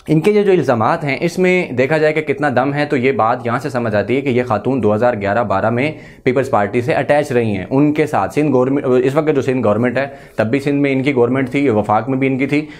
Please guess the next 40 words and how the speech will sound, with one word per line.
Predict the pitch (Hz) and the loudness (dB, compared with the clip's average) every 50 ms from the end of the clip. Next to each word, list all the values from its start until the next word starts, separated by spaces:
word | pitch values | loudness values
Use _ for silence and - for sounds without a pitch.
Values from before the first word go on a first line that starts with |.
| - - | -10 -8
तो | - - | -2 0
इनके | 165 160 165 156 135 | 2 2 2 2 0
साथ | 139 123 123 127 | 0 0 0 -2
ये | 117 | -2
काम | - 117 113 120 127 | -2 -2 -2 -2 0
करती | 131 135 - 139 139 | -2 -2 0 0 0
रही | 143 143 143 | 0 0 0
हैं | 160 156 107 | 0 0 0
बहुत | 98 98 104 107 | 0 0 0 0
सारे | 127 123 135 131 | 2 0 0 2
प्रोजेक्ट्स | 123 127 123 113 139 135 - | 0 0 0 2 0 -2 0
के | - 139 | -2 -2
ऊपर। | 131 127 139 143 147 147 - - - - | 0 0 0 -2 -2 -4 -10 -14 -6 -2
पीपल्स | 120 123 127 120 | 0 0 2 2
पार्टी | 120 110 107 104 127 120 | 2 0 0 -2 -4 -6
से | - 139 135 | -4 -2 -2
ये | 123 | 0
खातून | 117 117 107 107 135 131 113 | 0 -2 -2 -2 -2 -2 -2
बहुत | 95 101 95 104 120 123 120 - | -2 -2 0 0 0 -2 0 -2
करीब | 117 101 107 117 120 - | -2 0 0 -2 -2 -2
थी, | 147 147 143 | -4 -2 0
बाद | 104 98 101 113 120 135 | 0 0 2 2 2 0
में | 139 131 127 | 0 0 0
ये | 113 107 | 0 0
इनसे | 107 104 110 127 110 | 0 0 -2 -4 -2
दूर | 92 107 110 104 | 0 0 0 0
हुई। | 92 92 87 90 - - - - - - - - | 0 -4 -6 -8 -10 -14 -20 -20 -20 -20 -4 -2
तो | 135 | 0
अब | - 143 156 151 | 2 2 0 2
उस | 165 170 156 127 | 2 0 2 2
दौरान | 135 127 131 131 143 151 160 160 156 - | 2 2 2 2 2 0 0 -2 -4 -4
जाहिर | 104 101 95 104 123 143 | -2 0 0 2 2 0
है | 143 113 | 0 -2
एक | - - | -2 -2
अमरीकी | 117 104 104 110 127 127 | -2 -2 -2 -2 -4 -4
खातून | - 117 107 104 120 123 131 | -2 -2 -2 0 0 0 0
है, | 131 120 | 0 -2
खूबसूरत | - 95 - - 104 110 123 127 123 | -2 -4 -2 0 2 2 2 2 2
है | 131 | 0
माशाल्लाह, | 123 110 107 107 127 123 127 123 | 0 -2 -2 -2 0 0 0 0